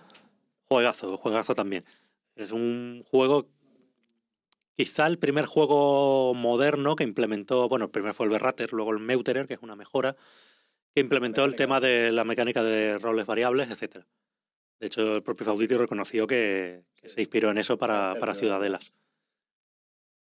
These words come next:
Y, bueno, ya, se habían visto ya juegos con, con esa mecánica. El Dune, sin ir más lejos, tenía ese rollo de poderes variables, aunque no eran roles variables, tenías el mismo toda la partida, pero bueno,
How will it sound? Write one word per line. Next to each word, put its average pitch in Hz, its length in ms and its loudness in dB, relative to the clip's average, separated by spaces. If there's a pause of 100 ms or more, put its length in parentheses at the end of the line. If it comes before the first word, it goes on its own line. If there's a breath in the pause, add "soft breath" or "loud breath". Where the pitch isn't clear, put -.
(180)
Y, 110 1400 4
bueno, 110 200 -4
ya, 98 140 -10 (260)
se - 140 -18
habían 113 180 0
visto 117 260 0
ya 104 380 2
juegos 107 300 0
con, 113 320 -2
con 104 140 -12
esa 107 140 -10
mecánica. 117 320 -2
El 95 100 -4
Dune, 107 260 0
sin 101 140 -10
ir 101 80 -8
más 104 140 -18
lejos, 104 440 -16 (1080)
tenía 110 300 0
ese 110 420 2
rollo 110 180 2
de 110 80 2
poderes 107 360 0
variables, 120 420 0
aunque 101 200 -6
no 113 80 -2
eran 107 160 -2
roles 104 180 0
variables, 110 360 -6
tenías 104 200 -20
el 113 60 -20
mismo 101 160 -20
toda 110 140 -4
la 101 60 -4
partida, 135 380 -2
pero 113 140 -4
bueno, 98 200 -6